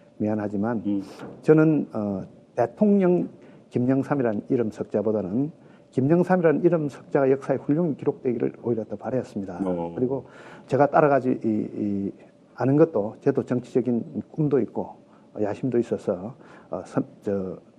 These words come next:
Speaker 1: 총재님과 함께하지 못했습니다. 라고 내가 양해를 구했죠.
Speaker 2: 김영삼 대통령 뭐라고 하시던가요?
Speaker 1: 뭐, 별 말씀이 없어요. 그냥 웃으셨었습니다.
Speaker 2: 아, 그렇습니까?
Speaker 1: 예.
Speaker 2: 그리고 김대중 정부 때 행정자치부 장관 하셨습니다.
Speaker 1: 예, 초대 행정자부 장관.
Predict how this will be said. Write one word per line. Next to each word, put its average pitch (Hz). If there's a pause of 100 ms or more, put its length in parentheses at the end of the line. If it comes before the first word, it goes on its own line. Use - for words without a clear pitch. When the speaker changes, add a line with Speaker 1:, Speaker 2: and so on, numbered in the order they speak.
(460)
Speaker 1:
총재님과 120
함께하지 113
못했습니다. 98
라고 -
내가 92 (100)
양해를 139
구했죠. - (260)
Speaker 2:
김영삼 147
대통령 117
뭐라고 92
하시던가요? 76 (240)
Speaker 1:
뭐, 175
별 170
말씀이 151
없어요. 127
그냥 120
웃으셨었습니다. -
Speaker 2:
아, 80
그렇습니까? -
Speaker 1:
예. - (600)
Speaker 2:
그리고 175
김대중 226
정부 202
때 175
행정자치부 190
장관 92
하셨습니다. - (100)
Speaker 1:
예, 104
초대 120
행정자부 104
장관. 92